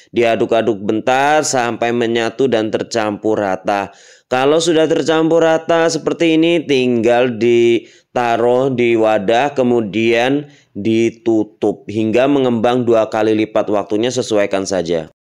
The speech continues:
Oke teman-teman, ini dia ya yang sudah mengembang dua kali lipat. Pokoknya waktunya dilihat aja, kadang cepat, kadang lama, tapi memang agak lebih lama dikit. Makanya pokoknya sampai mengembang seperti inilah. Kalau sudah, kemudian kita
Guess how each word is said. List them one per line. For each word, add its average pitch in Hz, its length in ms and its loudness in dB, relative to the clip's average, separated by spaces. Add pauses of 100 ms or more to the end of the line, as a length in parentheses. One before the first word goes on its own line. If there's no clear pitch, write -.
Oke 156 320 0
teman-teman, 175 480 2
ini 147 160 2
dia 139 320 2
ya 117 160 2
yang 117 240 2
sudah 120 240 0
mengembang 117 560 0
dua 107 160 2
kali 110 240 0
lipat. 110 440 -2
Pokoknya 135 680 0
waktunya 143 640 0
dilihat 123 480 0
aja, 110 400 0
kadang 110 480 -2
cepat, 135 320 -6
kadang 113 240 -2
lama, 113 320 0
tapi 104 240 -2
memang 127 400 0
agak 98 320 0
lebih 104 160 0
lama 104 320 0
dikit. 110 480 -4 (240)
Makanya 117 560 -2 (400)
pokoknya 127 320 0
sampai 123 320 -2
mengembang 120 400 -2
seperti 120 400 -4
inilah. 123 400 0 (240)
Kalau 151 320 0
sudah, 156 640 0
kemudian 135 720 2
kita 127 640 0